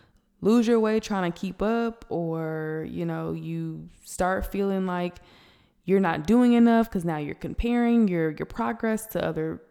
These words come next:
people or things that you're seeing. And it just, again, it creates unhealthy thoughts,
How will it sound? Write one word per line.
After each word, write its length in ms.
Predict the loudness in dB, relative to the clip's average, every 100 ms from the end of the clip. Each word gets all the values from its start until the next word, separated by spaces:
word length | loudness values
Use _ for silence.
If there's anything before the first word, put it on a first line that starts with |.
| -12
people 320 | -8 -6 -2
or 140 | -2 -2
things 260 | -2 -4
that 180 | -4 -10
you're 80 | -10
seeing. 580 | -4 0 2 2 0 0
And 240 | -2 -4 -8 -20 -20 -14 -4
it 140 | 0 2
just, 480 | 2 0 -4 -12 -8
again, 340 | -8 -6 -6 -6
it 160 | -8
creates 760 | -6 -4 -2 -2 -4 -8 -10 -10 _ _ _ _ _ -2
unhealthy 480 | 0 2 0 -2 -4
thoughts, 580 | -4 -4 -6 -10 -14